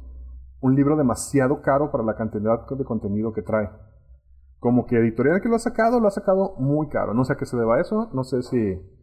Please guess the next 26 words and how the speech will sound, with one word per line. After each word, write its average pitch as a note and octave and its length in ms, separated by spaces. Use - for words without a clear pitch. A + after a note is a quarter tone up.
sea A#2+ 180
un B2 100
pedo A2+ 220
de G2+ 100
derechos E3+ 460
o D#3 60
algo C3 120
así, F#3+ 300
pero A#2 320
es B2 160
un, D3 380
es, B2 180
es A#2+ 160
un C3+ 100
tomo C3 220
que - 60
aparentemente A#2+ 560
no A2+ 100
es G#2+ 100
nada A2 200
accesible. F#2+ 420
Entonces, A2+ 320
si B2 100
lo G#2+ 120
ven, A2+ 140
y A2 100